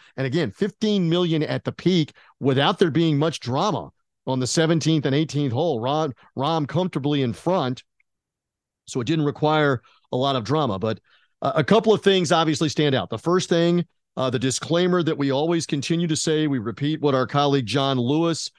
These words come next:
has said forever on Sports Media Watch in the previous incarnation of this podcast.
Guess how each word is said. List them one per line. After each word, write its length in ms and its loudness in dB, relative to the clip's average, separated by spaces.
has 180 -4
said 220 2
forever 380 2
on 120 2
Sports 360 -4
Media 280 2
Watch 300 0
in 80 -4
the 60 -4
previous 420 -2
incarnation 500 -2
of 60 -2
this 120 -2
podcast. 680 0